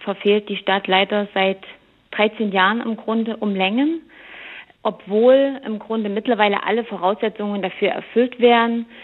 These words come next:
Wir als Umweltschutzverein haben uns sehr intensiv dort, äh, dran gesetzt und immer wieder auch die Forderungen eingebracht, damit die Voraussetzungen stimmen.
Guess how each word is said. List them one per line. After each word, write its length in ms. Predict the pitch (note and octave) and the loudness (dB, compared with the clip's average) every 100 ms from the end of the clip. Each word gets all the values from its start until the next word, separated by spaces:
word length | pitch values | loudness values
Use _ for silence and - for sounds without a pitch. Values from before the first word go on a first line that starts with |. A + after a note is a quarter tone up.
| - - - - | -20 -20 -20 -10
Wir 200 | G#3+ - | -6 -6
als 120 | - | -6
Umweltschutzverein 1000 | A3 A#3+ A#3+ A3 - G#3+ - G3 G3 G3 | -4 -4 -6 -14 -12 -8 -6 -4 -6 -4
haben 220 | F#3+ F#3+ | -4 -4
uns 200 | F#3+ F3 - | -8 -10 2
sehr 180 | G#3+ G#3+ | 2 2
intensiv 600 | G3+ G#3 G3 A3+ A#3 A#3 - | -6 -6 -6 -2 0 -2 -4
dort, 400 | G#3+ G3+ G3+ - | 0 2 0 -6
äh, 380 | - G3 F#3+ F#3+ | -2 0 0 -2
dran 380 | F#3+ - G3 A#3 | -4 -6 -2 -2
gesetzt 460 | A3 G3+ G3+ G3+ - | -2 -2 -2 -4 -12
und 120 | G3 | -6
immer 220 | G#3 G3+ | -4 -4
wieder 220 | G3+ G#3+ | -4 -2
auch 120 | - | -4
die 140 | - G3+ | -4 -8
Forderungen 600 | - G#3+ G#3+ G3+ G#3 G3 | -4 -2 -2 -2 -4 -2
eingebracht, 840 | B2 G3+ B3 A3+ - G#3+ G#3 - | 0 0 0 -4 0 2 2 0
damit 240 | G3+ G3+ G#3 | -4 -4 -4
die 60 | |
Voraussetzungen 640 | G#3 F3+ F#3+ G3 G3 F#3+ F#3 | -8 -2 -2 -2 -6 -8 -8
stimmen. 640 | - - C4+ C#4+ C#4 C#4 | -4 4 6 8 6 4